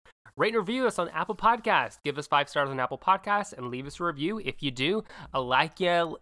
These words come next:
like you heard at the beginning of this episode, we will read your review and give the love right back to ya. Uh, rate us five stars on Spotify if you're ever so kind. And talk to us on all the social medias. D M us. We love talking to everyone. Um, tell us what you like. Tell us what you don't like. Tell us what you wanna hear. Tell us what you don't wanna hear.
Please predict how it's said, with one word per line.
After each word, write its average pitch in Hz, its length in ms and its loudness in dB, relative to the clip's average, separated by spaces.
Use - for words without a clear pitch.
like 143 220 -2
you 180 80 -8
heard 190 140 2
at 185 60 -4
the 185 80 -4
beginning 190 220 -6
of 208 60 -4
this 202 160 -8
episode, 226 320 -4
we 156 240 -6
will 170 160 -2
read 151 320 -6
your 175 100 -2
review 170 280 -4
and 123 260 -10
give 113 140 -10
the 120 60 -8
love 120 200 -4
right 113 180 -4
back 135 260 -6
to 185 100 -4
ya. 202 140 -4
Uh, 131 280 4
rate 143 140 0
us 151 120 -8
five 156 200 2
stars 147 220 0
on 170 100 -2
Spotify 208 540 0
if 135 160 -6
you're 131 120 -4
ever 135 200 -6
so 139 160 -4
kind. 165 500 -2
And 226 220 0
talk 233 240 0
to 269 80 -4
us 262 180 -4
on 233 100 -2
all 208 100 0
the 226 80 -4
social 226 300 -6
medias. 226 360 -4
D 196 200 -8
M 208 160 -2
us. 170 180 -4
We 139 80 -8
love 127 140 -4
talking 143 420 -4
to 160 320 -6
everyone. 160 600 -4
Um, 127 420 2
tell 143 120 -4
us 135 100 -4
what 170 140 -10
you 147 40 -4
like. 156 200 -2
Tell 170 100 -4
us 160 80 -10
what 156 120 -18
you 156 60 -4
don't 175 140 0
like. 185 160 -2
Tell 196 120 -2
us - 100 -10
what 196 120 -16
you 190 60 -12
wanna 208 140 -4
hear. 214 120 -2
Tell 220 140 -6
us 202 80 -12
what 233 140 -10
you 208 40 -12
don't 269 160 2
wanna 254 120 4
hear. 151 300 0